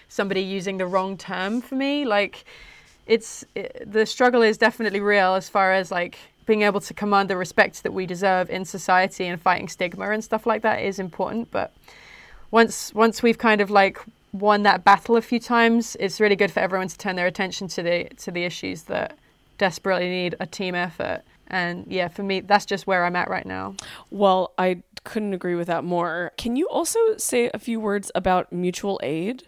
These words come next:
Speaker 1: Yeah, mutual aid is, like, the, the phrase on everyone's lips right now. Mutual aid between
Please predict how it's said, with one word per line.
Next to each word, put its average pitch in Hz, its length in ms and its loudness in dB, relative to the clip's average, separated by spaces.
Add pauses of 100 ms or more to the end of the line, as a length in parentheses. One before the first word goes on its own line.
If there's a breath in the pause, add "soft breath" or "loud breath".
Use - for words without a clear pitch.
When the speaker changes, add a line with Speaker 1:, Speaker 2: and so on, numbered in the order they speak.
(200)
Speaker 1:
Yeah, 269 240 8
mutual 233 360 6
aid 214 200 8
is, 185 160 0
like, 185 320 4 (120)
the, 190 480 -4 (140)
the 190 380 6
phrase 233 300 10
on 220 120 8
everyone's 208 360 6
lips 214 260 2
right 190 180 2
now. 190 380 2
Mutual 262 420 4
aid 202 420 6
between 202 800 2